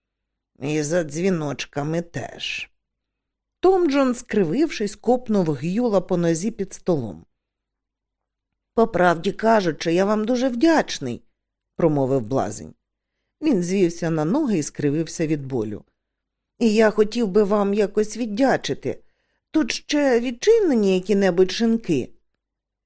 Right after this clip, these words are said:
Том Джон підвів його до вікна і вказав у глиб найближчої вулиці. «Бачите всі ці вивіски?» спитав він. «О, матінко моя, їх тут море!» «Саме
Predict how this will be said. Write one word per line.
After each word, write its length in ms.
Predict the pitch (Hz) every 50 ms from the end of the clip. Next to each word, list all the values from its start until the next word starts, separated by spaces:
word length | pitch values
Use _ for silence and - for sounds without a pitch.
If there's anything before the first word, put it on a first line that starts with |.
| _ _ _ _ _ _ _ _ _
Том 300 | - 359 427 453 415 320
Джон 260 | 220 262 311 320 294 -
підвів 440 | 226 220 180 156 156 226 233 202
його 160 | 190 185 185 175
до 160 | 156 180 170
вікна 380 | 175 208 202 - 294 349 349
і 80 | 311 240
вказав 480 | - - 180 170 165 185 214 214 202 196
у 80 | 185
глиб 360 | 156 139 185 208 240 262 202
найближчої 720 | 208 196 175 156 135 135 147 156 151 - - - 165 151 143
вулиці. 680 | 143 131 127 120 110 95 76 85 - - - - - - _ _ _ _ _ _ _ _ _ _ _ _ _ _ _ _ _ _ _ _ _ _ _
«Бачите 540 | 147 196 311 466 539 - 370 220 202 214 185
всі 220 | 190 - - 247
ці 160 | 233 - 302
вивіски?» 600 | 285 311 294 175 151 151 143 - - - 117 - - _ _ _ _ _ _ _ _ _ _
спитав 480 | - - _ 165 151 - 139 135 135
він. 200 | 117 123 120 95 - - _ _ _ _ _ _ _ _ _ _ _ _ _ _ _ -
«О, 480 | 214 247 240 226 220 208 190 180 180
матінко 720 | 180 202 294 359 370 262 180 - 190 175 175 175 - 196
моя, 300 | 196 190 190 185 185 175
їх 440 | 165 165 165 160 151 160 202 214 -
тут 240 | - - 262 - -
море!» 520 | 269 330 403 453 427 370 269 175 139 98 - _ _ _ _ _ _ _ _ _ _ _ _ _ _ _ _ _
«Саме 340 | - - 480 523 523 494